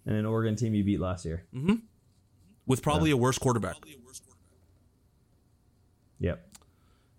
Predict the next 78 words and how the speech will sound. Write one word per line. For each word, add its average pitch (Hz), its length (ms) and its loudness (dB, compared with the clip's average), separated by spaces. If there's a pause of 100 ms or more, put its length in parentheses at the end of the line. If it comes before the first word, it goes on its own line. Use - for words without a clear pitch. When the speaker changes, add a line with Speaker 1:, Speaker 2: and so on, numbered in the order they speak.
(280)
Speaker 2:
All 131 100 0
right, 113 200 -2
we 135 100 0
got, 135 260 2
uh, 127 220 4
we 131 80 2
got 143 180 0
two 151 180 -2
more 135 220 4
here. 110 380 4 (340)
Uh, 104 360 2
one 127 180 4
from 117 180 2
Brandon. 110 440 4
He 104 80 4
says, 110 200 2
"While 113 140 4
you 113 60 0
can't 139 260 0
put 143 160 0
too 143 120 2
much 135 180 2
stock 117 280 0
into 113 120 -2
beating 110 280 0
Fa-, - 260 -2
Sac 104 340 -2
State, 120 340 2
I'll 107 60 4
take 113 200 -2
a 104 40 6
win 123 320 4
however 110 340 2
they 107 120 2
can 101 160 0
get 107 180 4
it. 101 200 -2 (720)
But 120 80 4
while 123 180 4
I 123 80 4
feel 170 240 2
Garbers 139 400 0
in 143 80 0
the 131 80 4
offense 131 340 2
is 127 140 0
fine, 123 260 2
the 117 60 2
defense 120 360 2
needs 117 220 0
to - 80 -8
pick 113 180 -8
it 113 60 4
up. 143 260 2
Very 123 220 4
hard 120 180 4
to 110 60 0
beat 117 220 -2
teams 120 380 -6
like 110 200 2
U 113 160 6
S 110 80 4
C, 117 160 4
Oregon, 104 400 0
U 104 100 -4
C - 200 -6
L 98 160 0
A 110 160 6
if 101 80 0
they 98 100 0
can't - 320 -6
get 95 140 -8
off 107 180 -10
the 113 60 -20
field 101 280 -10
on 98 140 -12
third 101 260 -12
down." 101 320 -12